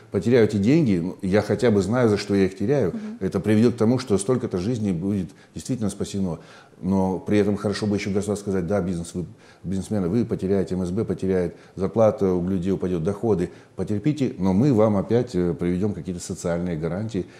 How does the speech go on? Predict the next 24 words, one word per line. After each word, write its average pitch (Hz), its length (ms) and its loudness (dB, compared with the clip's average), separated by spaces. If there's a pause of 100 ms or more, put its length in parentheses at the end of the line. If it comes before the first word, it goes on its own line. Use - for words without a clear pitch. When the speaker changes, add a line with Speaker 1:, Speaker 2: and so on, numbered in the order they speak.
(100)
Speaker 1:
социальные 85 480 -2
выплаты». 76 460 -6 (280)
Но 87 100 -4
вот 85 100 -2
сейчас 107 340 -4
о 101 40 0
социальных 98 440 -4
выплатах 101 380 -6
вообще 98 340 -4
никто 139 260 -4
не 95 120 -2
заикается, 82 560 -6 (240)
ни, 107 360 -2
э, 95 440 -2
в, 85 280 -12
из 90 120 -4
государственных 98 560 -4
чиновников, 120 560 -2 (340)
ни 92 220 0
в 104 80 2
Мажилисе, 101 500 2
ни 104 80 -2
в 98 60 -4
Сенате. 139 460 -6